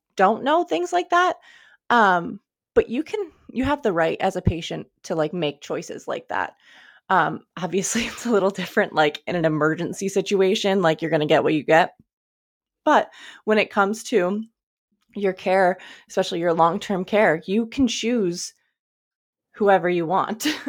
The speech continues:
Um, and, like, uh, speaking to that, you can choose your therapist. You should be dating your shrink. I don't think they like being called shrinks, but whatever. Um, <laughs> you, it should be a process. It should be an ongoing process where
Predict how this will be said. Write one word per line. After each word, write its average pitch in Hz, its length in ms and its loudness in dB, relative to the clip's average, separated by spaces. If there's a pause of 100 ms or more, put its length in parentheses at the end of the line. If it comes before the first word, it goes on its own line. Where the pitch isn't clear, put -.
(1040)
Um, 185 640 2 (260)
and, 269 160 0
like, 247 380 -6 (720)
uh, 220 240 4
speaking 285 480 -6
to 320 100 -8
that, 311 300 0 (480)
you 311 140 -2
can 349 200 -2
choose 262 400 2
your 214 100 4
therapist. - 760 0 (260)
You 339 560 -2 (540)
should - 420 -2
be 233 160 4
dating 170 540 4 (180)
your 180 140 2
shrink. - 520 -4 (440)
I - 60 0
don't 196 140 2
think 175 120 -10
they 87 100 -6
like - 140 -10
being - 120 -16
called - 220 -16
shrinks, - 300 -20
but - 100 -20
whatever. - 340 -14 (400)
Um, 180 340 -4
<laughs> - 20 -20
you, 240 140 -4 (340)
it 233 160 -8
should 330 180 -12
be 269 140 -8
a 202 60 -4
process. - 600 -8
It 214 80 -10
should 285 140 -12
be 277 120 -4
an 226 140 -4
ongoing 165 500 0
process - 540 -4
where 170 320 0